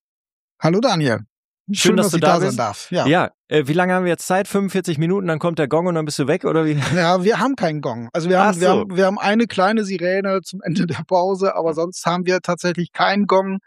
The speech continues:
Speaker 1: Es gab Schulleiter vor mir, die hätten gerne einen gehabt, aber ich finde das eigentlich ganz gut so.
Speaker 2: Sprechen wir gleich bestimmt noch mal drüber.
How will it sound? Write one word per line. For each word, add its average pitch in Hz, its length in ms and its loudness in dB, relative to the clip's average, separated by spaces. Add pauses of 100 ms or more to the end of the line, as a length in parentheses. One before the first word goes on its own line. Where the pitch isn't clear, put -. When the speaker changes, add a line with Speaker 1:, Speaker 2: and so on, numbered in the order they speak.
(580)
Speaker 1:
Es 156 180 -2
gab 175 240 2
Schulleiter 175 400 2
vor 175 220 2
mir, 160 100 2
die 143 140 2
hätten - 180 0
gerne 175 240 2
einen 165 200 2
gehabt, 156 320 0
aber 185 200 2
ich - 80 -4
finde 160 160 -2
das 143 100 -4
eigentlich 135 240 -2
ganz 131 180 -2
gut - 180 -8
so. - 100 -12 (540)
Speaker 2:
Sprechen 139 260 0
wir 131 100 -2
gleich 123 240 0
bestimmt 127 320 -4
noch 95 80 -6
mal 92 180 0
drüber. 87 400 -4